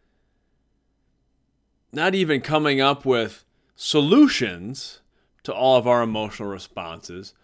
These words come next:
but at least taking an honest assessment of how we, how we do respond to the stress, the anxieties, the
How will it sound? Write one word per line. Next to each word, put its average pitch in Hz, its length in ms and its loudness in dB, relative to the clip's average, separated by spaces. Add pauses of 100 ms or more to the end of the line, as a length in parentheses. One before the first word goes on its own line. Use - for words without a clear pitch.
(340)
but 135 100 0
at 131 60 2
least 165 360 -2
taking 160 380 -2
an 120 80 -4
honest 117 380 -4
assessment 113 580 -4
of 98 140 -10 (300)
how 135 280 0
we, 123 440 -2 (1160)
how 123 160 -6
we 131 100 2
do 151 340 -2
respond 101 800 -2
to 104 280 -4 (300)
the 117 120 -8
stress, 127 800 0
the 107 380 -6 (320)
anxieties, 117 960 2
the 110 280 -2